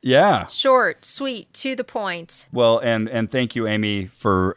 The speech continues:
Speaker 1: for being a friend or whatever you did for Chuck. He appreciates it.
Speaker 2: <laughs> Well, if there's,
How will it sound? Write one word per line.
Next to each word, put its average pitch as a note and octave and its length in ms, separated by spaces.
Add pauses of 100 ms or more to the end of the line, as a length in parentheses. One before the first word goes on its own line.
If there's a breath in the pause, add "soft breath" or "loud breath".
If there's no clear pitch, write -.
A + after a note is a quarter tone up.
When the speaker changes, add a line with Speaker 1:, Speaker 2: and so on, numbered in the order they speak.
Speaker 1:
for F#2+ 220
being F#2 400
a E2+ 160
friend C#3+ 380
or G#2 100
whatever A2 320
you G#2 140
did G2 200
for F#2+ 120
Chuck. - 340 (180)
He B2 120
appreciates F#2+ 520
it. - 140 (540)
Speaker 2:
<laughs> B3 600 (460 loud breath)
Well, C#4+ 220
if D4+ 140
there's, F#4+ 440